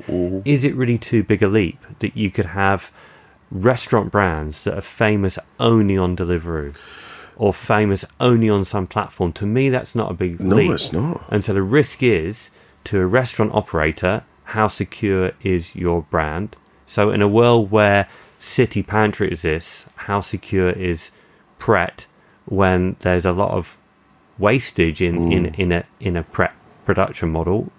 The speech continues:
Speaker 2: You would have less wastage with just-in-time delivery and dark stores, especially if you can
Speaker 1: Yeah.
Speaker 2: predict orders. So my point is, we're very early on the journey, but things will change rapidly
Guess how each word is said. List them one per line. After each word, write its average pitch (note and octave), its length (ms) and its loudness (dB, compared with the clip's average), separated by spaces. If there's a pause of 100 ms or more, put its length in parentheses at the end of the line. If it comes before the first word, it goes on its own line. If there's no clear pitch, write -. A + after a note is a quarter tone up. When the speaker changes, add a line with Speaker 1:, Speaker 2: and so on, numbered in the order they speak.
Speaker 2:
You G2 160 0
would F2+ 80 2
have F2+ 220 -2
less G#2+ 340 0
wastage F2+ 560 -2
with F2 220 0 (400)
just-in-time F#2 640 0
delivery F2 680 0
and F2 300 -2
dark F2+ 240 2
stores, F2 320 -2
especially A2 460 -2
if G2 120 -2
you G2+ 100 0
can F#2 240 0 (280)
Speaker 1:
Yeah. D#2+ 220 -10 (100)
Speaker 2:
predict G2+ 300 2
orders. G#2 460 2 (360)
So A2+ 340 0 (540)
my A#2+ 160 2
point C#3 300 2
is, A2 180 2
we're A2+ 100 2
very C3 340 2
early B2+ 180 2
on A#2 120 0
the G#2+ 60 0
journey, G2 400 -2
but G2+ 200 -6
things A#2+ 520 0
will G#2+ 100 -2
change G2+ 420 -2
rapidly F2+ 720 -2